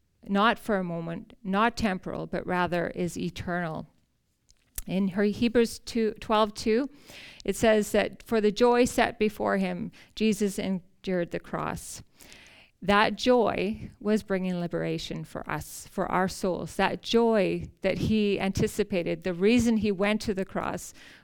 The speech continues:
was the joy of knowing you and me and having a relationship with you and me. And he went through that for us. And that is the result, is this joy that he gets to know us.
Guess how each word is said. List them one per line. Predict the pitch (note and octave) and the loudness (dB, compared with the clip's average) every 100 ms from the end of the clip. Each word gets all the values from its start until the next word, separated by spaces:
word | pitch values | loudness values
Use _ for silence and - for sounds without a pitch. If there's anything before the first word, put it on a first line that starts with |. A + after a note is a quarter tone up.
| - | -2
was | G3 | 2
the | F#3+ | 2
joy | G3+ G#3 G#3 | 2 2 2
of | |
knowing | G3+ G3 F#3+ | 2 -2 -2
you | F#3 | -4
and | F#3 F3 | -4 -6
me | F3 E3+ - _ _ _ - - | -6 -8 -12 _ _ _ -16 -4
and | G3+ | 0
having | G3 G3+ A3 | 2 2 2
a | F#3+ | 2
relationship | F3+ G#3+ - F#3 - - | 2 0 0 -6 -6 -6
with | F3+ - | -8 -6
you | F3 | -6
and | F3 | -4
me. | E3+ E3+ E3+ - - - _ _ - | -6 -8 -10 -14 -20 -20 _ _ -8
And | G3 F#3+ | -2 -2
he | F3 A#3+ | 2 4
went | C#4+ A#3 A3 | 6 4 2
through | - G#3+ G3 | -2 0 2
that | F3+ D3+ D3+ - | 0 -2 -4 -6
for | - - | -8 -4
us. | D#3 D#3+ - - - _ - | -4 -4 -10 -16 -20 _ -10
And | F#3 F#3 | -4 0
that | F#3+ F#3+ - - | 2 0 -2 -4
is | G3 F3 F3 | 0 0 -4
the | - F3 | -6 -2
result, | F3 F3 D#3+ E3 E3+ | -2 0 -2 -2 -8
is | E3 | -8
this | E3+ E3+ | -8 -10
joy | - - A3 A#3 G3 | -10 0 2 4 2
that | - | 0
he | F#3+ - F#4 | -4 4 4
gets | - - - - - C#4 - | 4 -4 -6 -10 -14 -16 -10
to | G#3 | -6
know | F3 F3 F3 | -4 -2 -2
us. | E3+ F3+ - - | -4 -6 -14 -20